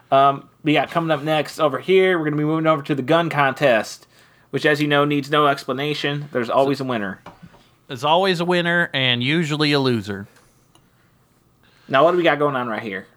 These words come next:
Speaker 2: All right, looks like we got the gun test contest is getting locked and loaded. They are putting the blindfold on. Which one is that? I think that is, uh,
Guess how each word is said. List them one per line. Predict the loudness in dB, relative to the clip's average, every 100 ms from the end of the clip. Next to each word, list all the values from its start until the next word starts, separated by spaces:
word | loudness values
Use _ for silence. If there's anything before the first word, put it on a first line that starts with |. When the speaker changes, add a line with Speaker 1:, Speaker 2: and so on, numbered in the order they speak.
| _ -12 0
Speaker 2:
All | 4 4
right, | 2 0 -2
looks | -4 2
like | 2 2
we | 0
got | 2 2 -2
the | -10
gun | -4 -2 0
test | 0 0 -2 -2
contest | -2 0 0 -2 -2
is | -8
getting | -6 -4
locked | -2 -2 -2
and | -4
loaded. | 0 0 0 0
They | 2
are |
putting | 2 2 2 2
the |
blindfold | 2 2 4 2 2 2
on. | 4 4 4
Which | 2 0
one | 2 2
is | 4
that? | 4 4 6
I | 4
think | 4 2
that | 2 2 2
is, | 2 2 2 2
uh, | 2 4 2